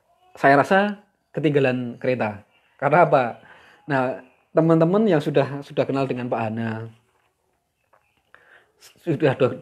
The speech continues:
sudah kenal dengan manajemen nasa. Pak Hana itu kalau apa, eh, sholat itu khusyuk banget, berdoanya juga lama banget.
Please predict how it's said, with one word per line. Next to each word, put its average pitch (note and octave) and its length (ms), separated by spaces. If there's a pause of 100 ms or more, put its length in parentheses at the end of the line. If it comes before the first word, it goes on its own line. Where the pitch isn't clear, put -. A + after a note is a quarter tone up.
sudah - 240
kenal D3 160
dengan C3 240
manajemen B2 380
nasa. A2+ 340
Pak - 140
Hana A#2+ 260
itu E3 80
kalau C#3+ 240
apa, D#3+ 320 (640)
eh, A#2 800 (120)
sholat C3 380
itu B2+ 320 (300)
khusyuk F3 340
banget, B2+ 400 (800)
berdoanya C3+ 480
juga A#2+ 180
lama A#2+ 240
banget. B2 300